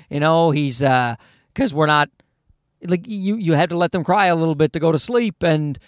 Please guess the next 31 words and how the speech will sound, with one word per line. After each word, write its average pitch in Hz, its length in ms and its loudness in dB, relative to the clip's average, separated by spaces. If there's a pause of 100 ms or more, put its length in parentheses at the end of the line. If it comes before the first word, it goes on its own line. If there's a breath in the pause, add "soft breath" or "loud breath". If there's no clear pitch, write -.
(120 soft breath)
she - 200 -6
was 170 160 0
upset 214 320 0
about 208 240 2
it, 190 100 0
and 185 80 -6
then 175 80 -2
she's - 140 -10
talking 180 260 -2
to 170 80 -4
the 151 80 -4
sleep 226 280 0
coach, 208 360 0
and 170 140 -4
we 156 60 -2
spent, 185 280 -2
like, - 180 -8
three 208 140 2
hundred 185 220 0
fifty 180 200 -2
bucks 185 320 0
on 190 140 2
this 175 140 -2
person 185 420 -2
to 156 100 -4
send 190 240 0
her 170 80 0
text - 300 -4
messages. 185 500 0 (440 soft breath)
But 226 260 0 (320 soft breath)
because 247 580 0